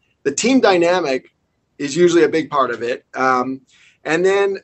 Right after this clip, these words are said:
the second, uh, is strategically, ironically, almost every time we're broadening things like go-to-market or countries, but we're narrowing the market strategy.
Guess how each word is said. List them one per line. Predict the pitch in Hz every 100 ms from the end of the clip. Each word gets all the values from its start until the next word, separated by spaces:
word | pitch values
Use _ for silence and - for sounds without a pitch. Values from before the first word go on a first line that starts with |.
| _
the | 175
second, | - 240 269 294 226 -
uh, | 147 151 151 151 147 _ _ _ _
is | 180 185
strategically, | - 214 233 262 214 - 143 135 - _ _ _ -
ironically, | 180 185 208 240 262 240 208
almost | 185 180 170 - -
every | 180 190 202
time | - 180 175 156
we're | 143 139
broadening | 127 135 156 196 202 208
things | 185 180 160
like | 156 139 127
go-to-market | 156 165 156 165 175 180 175
or | 147 127
countries, | - 185 - 180 170 - _ _ _
but | - 160
we're | 156
narrowing | 147 160 175 165 156
the | 143
market | 131 131 131 120
strategy. | - 113 107 110 - - -